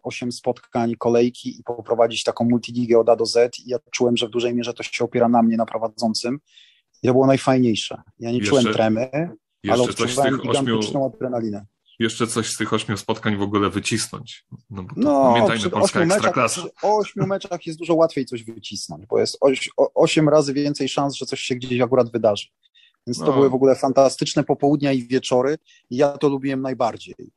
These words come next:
Speaker 1: A jeszcze najbardziej lubiłem, jak coś poszło nie po naszej myśli i nagle się okazało, że coś się gdzieś popsuło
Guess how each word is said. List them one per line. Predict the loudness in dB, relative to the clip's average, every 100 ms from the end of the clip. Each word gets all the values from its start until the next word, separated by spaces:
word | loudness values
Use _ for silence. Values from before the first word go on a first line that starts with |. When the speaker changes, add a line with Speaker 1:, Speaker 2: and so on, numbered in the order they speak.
| _ _ _
Speaker 1:
A | -2
jeszcze | 0 0 0
najbardziej | -2 2 0 0 -4
lubiłem, | -4 -2 -2
jak | -2 -4
coś | -2 -2 -4
poszło | -4 -4 -2 -2
nie | -2
po | -4
naszej | -6 -4 -4
myśli | -4 -6 -4 -2
i |
nagle | 0 -2
się | -2
okazało, | -2 2 2 2
że | 0 -2
coś | -4
się | -4 -2 0
gdzieś | 0
popsuło | -2 -8 -6 2 4 4